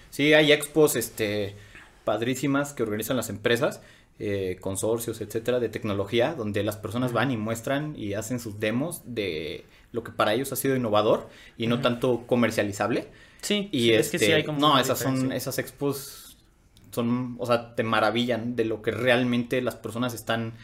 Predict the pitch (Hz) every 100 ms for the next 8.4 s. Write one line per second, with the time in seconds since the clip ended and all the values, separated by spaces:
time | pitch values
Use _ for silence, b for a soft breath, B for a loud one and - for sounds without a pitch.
0 | B B B B 107 101 95 95 123 117
1 | 139 120 120 120 113 120 123 127 120 117
2 | 120 113 104 104 101 98 123 - - 117
3 | 107 - 117 120 120 - B B 117 135
4 | 147 160 - 165 156 151 160 156 - 147
5 | 143 123 117 135 139 143 147 151 151 B
6 | B - 113 135 135 135 - 139 131 131
7 | 120 113 - 139 131 143 135 - 127 117
8 | 117 98 -